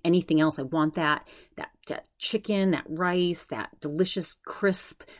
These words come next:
bite of vegetable with it. And that's the only thing that's gonna satisfy me.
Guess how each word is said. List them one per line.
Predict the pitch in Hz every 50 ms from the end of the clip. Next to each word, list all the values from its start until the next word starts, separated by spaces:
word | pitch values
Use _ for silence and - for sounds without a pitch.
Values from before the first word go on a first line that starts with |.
| _ -
bite | 160 156 175 175 185 185 175
of | 170 160 143 151 156 - _ -
vegetable | 170 139 160 175 170 - - - 185 160 175 175 170
with | 170 175 170 - -
it. | 185 175 175 170 175 156 - - - - - - - _ -
And | 190 185
that's | 208 226 220 -
the | - 233 -
only | - 208 196 190 190 185
thing | 175 - 185 175
that's | 160 151 - -
gonna | - 147 147 147
satisfy | - 156 139 139 139 139 - - - - -
me. | 107 110 - - -